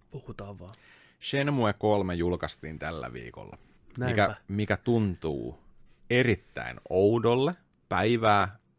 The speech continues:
Speaker 2: mitä ei koskaan ehkä uskonut näkevänsä. Mulle kävi sillä lailla, mulle kävi, siis tää, tää on tosi juttu, mä kerroin sullekin, että
Speaker 1: Mm.
Speaker 2: mä koin sellaisen tosi oudon hetken. Tässä, tästä on aikaa puolitoista viikkoa. Mä olin töissä,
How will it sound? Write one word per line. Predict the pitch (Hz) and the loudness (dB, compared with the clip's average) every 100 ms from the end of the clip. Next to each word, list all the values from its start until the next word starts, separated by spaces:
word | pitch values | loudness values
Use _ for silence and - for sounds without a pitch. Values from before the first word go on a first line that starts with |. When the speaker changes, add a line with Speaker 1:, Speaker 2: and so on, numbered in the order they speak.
| _ - - | _ -16 -8
Speaker 2:
mitä | 90 90 | -4 -2
ei | 90 | 2
koskaan | 113 107 - 82 82 | 2 2 0 -4 -2
ehkä | 98 - 82 78 - | -4 -6 -6 -6 -4
uskonut | 113 104 - 80 78 - _ _ | -4 -4 -6 -8 -10 -16 _ _
näkevänsä. | 85 87 92 76 60 71 76 - _ _ _ | -4 -2 -2 -4 -6 -10 -14 -16 _ _ _
Mulle | 120 127 | -6 -4
kävi | 131 104 | -2 -2
sillä | 95 90 | -2 -2
lailla, | 78 69 | -2 -2
mulle | 123 | -4
kävi, | - 110 - | -2 -4 -6
siis | 101 | -6
tää, | 107 - | -4 -4
tää | - 127 | -2 -4
on | 110 - - - | -4 -10 -20 -4
tosi | 113 101 | 0 0
juttu, | 95 85 | -2 -4
mä | |
kerroin | 95 113 98 90 | 0 2 2 0
sullekin, | 92 87 - | -2 -6 -10
että | - 90 _ - | -14 -14 _ -12
Speaker 1:
Mm. | 110 101 - _ _ _ - | -10 -10 -14 _ _ _ -6
Speaker 2:
mä | 127 | 4
koin | 180 127 | 4 6
sellaisen | 123 117 104 - | 4 2 0 -4
tosi | - 131 127 - - | -2 2 2 0 0
oudon | 107 107 92 85 | 4 4 2 -2
hetken. | 104 98 - 123 139 - _ _ | -4 -6 -6 -4 -4 -10 _ _
Tässä, | - 90 - 98 | -8 -6 -6 -4
tästä | 107 101 110 | -4 -4 -2
on | 98 | -2
aikaa | 98 92 92 87 82 - _ _ _ _ - - | -2 -2 0 0 0 -2 _ _ _ _ -20 -4
puolitoista | 117 113 87 80 - | 2 2 2 -6 -6
viikkoa. | 85 - - 71 - | -6 -6 -8 -10 -10
Mä | - _ - | -20 _ -10
olin | 104 80 | -8 -2
töissä, | 95 98 - - | 0 0 -2 -8